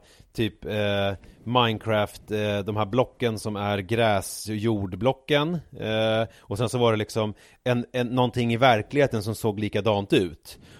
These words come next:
Och sen så var det ett Minecraft sån här diamantsvärd, och sen så var det något i verkligheten som såg ut, som var ett diamantsvärd i verkligheten. Alltså att så här,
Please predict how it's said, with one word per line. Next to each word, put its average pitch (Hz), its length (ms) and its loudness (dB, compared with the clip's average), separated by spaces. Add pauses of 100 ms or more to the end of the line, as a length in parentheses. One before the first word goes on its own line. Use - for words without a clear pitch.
Och 113 120 -4
sen 110 140 -2
så 117 100 -2
var 110 180 2
det 107 80 2
ett 101 80 -4
Minecraft 110 640 -2
sån 104 260 -4
här 98 240 -2
diamantsvärd, 110 1120 2
och 113 120 -6
sen 120 120 -2
så 120 120 -6
var 117 80 4
det 113 60 2
något 110 180 -4
i - 20 -6
verkligheten 113 720 -2
som 104 240 -6
såg 110 200 -6
ut, 113 320 -6 (100)
som 113 200 -4
var 127 200 6
ett - 140 -6
diamantsvärd 107 580 -2
i 104 40 -2
verkligheten. 107 480 -2
Alltså 98 200 -4
att 101 80 -4
så 110 80 -6
här, 92 260 -2